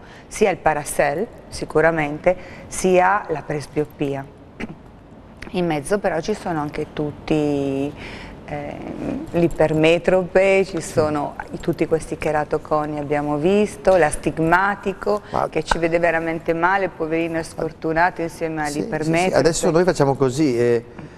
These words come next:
Speaker 2: programmiamo tutto in modo da preparare i pazienti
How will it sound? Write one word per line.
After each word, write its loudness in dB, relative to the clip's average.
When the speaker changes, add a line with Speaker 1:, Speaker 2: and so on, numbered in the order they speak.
Speaker 2:
programmiamo 2
tutto 0
in 2
modo 4
da 2
preparare 4
i 2
pazienti 0